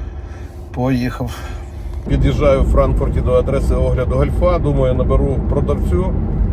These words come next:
попереджу, що я вже біля його. Шукаю оголошення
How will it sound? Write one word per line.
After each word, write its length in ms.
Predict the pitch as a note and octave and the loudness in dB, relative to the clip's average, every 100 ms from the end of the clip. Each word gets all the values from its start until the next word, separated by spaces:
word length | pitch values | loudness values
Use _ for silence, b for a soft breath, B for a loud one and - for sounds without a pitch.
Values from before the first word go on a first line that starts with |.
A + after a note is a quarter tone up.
| - - C3+ | 0 0 0
попереджу, 600 | - C#3 C#3 C3+ C3 B2+ | 2 2 4 2 2 2
що 200 | - - | 0 2
я 200 | B2+ A#2+ | 2 2
вже 280 | A#2+ - | 2 2
біля 240 | - D3 D3+ | 2 2 2
його. 460 | E3+ G3 F3 F3+ - - - - - - - - - - - - - - - - - - - - | 2 2 2 2 0 -2 0 0 0 0 0 0 0 0 -2 -2 -2 -2 -2 -2 -2 -4 -2 -2
Шукаю 480 | C#3 D#3 D3 C#3+ | 0 2 2 2
оголошення 920 | C#3 C3+ D#3+ F3 G#3 F#3 F#3 E3+ D#3+ | 2 2 4 4 2 0 0 2 2